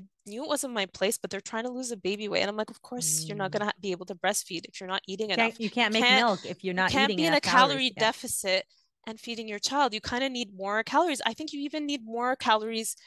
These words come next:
Speaker 1: when you're
Speaker 2: You do.
Speaker 1: breastfeeding than when you're pregnant. Like,
Speaker 2: Yeah,
Speaker 1: it's
Speaker 2: my
Speaker 1: probably
Speaker 2: midwives were
Speaker 1: three hundred.
Speaker 2: like, "Remember,
Speaker 1: Yeah.
Speaker 2: your baby comes out." My, my, my daughter was eight pounds. She's like, she's gonna be ten pounds soon. So you need to feed a ten pound baby, and you're exclusively breastfeeding. So you need more calories. And I was like,
Speaker 1: I, I read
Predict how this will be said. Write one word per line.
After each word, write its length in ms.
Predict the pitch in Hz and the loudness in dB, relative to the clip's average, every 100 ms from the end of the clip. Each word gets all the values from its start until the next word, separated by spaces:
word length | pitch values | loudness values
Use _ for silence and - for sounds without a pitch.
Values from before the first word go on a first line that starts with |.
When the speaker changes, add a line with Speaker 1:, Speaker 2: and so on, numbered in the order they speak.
| _ | _
Speaker 1:
when 140 | - 220 | -8 -6
you're 80 | 196 | 2
Speaker 2:
You 80 | 208 | 2
do. 220 | 214 - | 2 0
Speaker 1:
breastfeeding 140 | 294 | -2
than 160 | 262 240 | -4 2
when 120 | 233 | 4
you're 100 | 233 | 4
pregnant. 400 | - 277 277 180 - - | 4 2 2 -4 -4 0
Like, 140 | 208 | 4
Speaker 2:
Yeah, 120 | 190 | 4
Speaker 1:
it's 20 | 190 | 4
Speaker 2:
my 160 | 233 | 4
Speaker 1:
probably 0 | |
Speaker 2:
midwives 400 | 233 226 254 254 | 6 6 6 8
were 120 | 254 | 6
Speaker 1:
three 80 | 240 | 8
hundred. 100 | 208 | 6
Speaker 2:
like, 40 | - - _ | 2 -14 _
"Remember, 520 | 190 214 247 254 240 | -6 -2 0 6 6
Speaker 1:
Yeah. 0 | |
Speaker 2:
your 180 | 202 190 | 6 2
baby 320 | 190 208 220 226 | -4 -4 -4 -6
comes 280 | 233 220 | -4 0
out." 160 | 208 196 | 2 2
My, 180 | 196 202 | 2 -2
my, 260 | 196 190 190 _ - | -2 -4 -4 _ -6
my 160 | 196 | -4
daughter 280 | 185 190 190 | 2 4 4
was 160 | 190 185 | 0 -2
eight 160 | 202 196 | -4 0
pounds. 440 | 196 165 165 - _ | 2 2 -2 -12 _
She's 100 | 180 | -6
like, 240 | 175 160 - _ _ _ | -4 -6 -16 _ _ _
she's 140 | - 226 | -8 0
gonna 100 | 269 | 2
be 80 | 240 | 4
ten 240 | 254 262 | 2 2
pounds 280 | 254 196 180 | 2 0 0
soon. 200 | 180 156 | -6 -10
So 140 | - | -6
you 60 | 202 | -2
need 180 | 240 269 | 0 2
to 160 | 220 | 0
feed 460 | 175 - 269 247 196 | -2 -4 -2 0 0
a 60 | 196 | -4
ten 240 | - 233 | 0 0
pound 180 | 214 202 | 2 0
baby, 280 | 196 214 180 | 2 0 -2
and 140 | 165 180 | -4 -4
you're 100 | 175 | -6
exclusively 640 | - - 254 262 233 202 | -6 -4 0 0 0 -2
breastfeeding. 480 | 196 233 - 170 165 | 2 0 0 -8 -8
So 100 | - | -6
you 60 | 196 | -4
need 160 | 233 | -2
more 140 | 190 175 | -4 -4
calories. 460 | 180 208 175 147 - | 0 0 0 -6 -6
And 100 | 185 | -2
I 100 | 214 | -2
was 120 | 208 | 0
like, 200 | 190 147 | 0 0
Speaker 1:
I, 60 | - | -2
I 200 | 226 247 | -4 -2
read 260 | 247 269 | 0 -2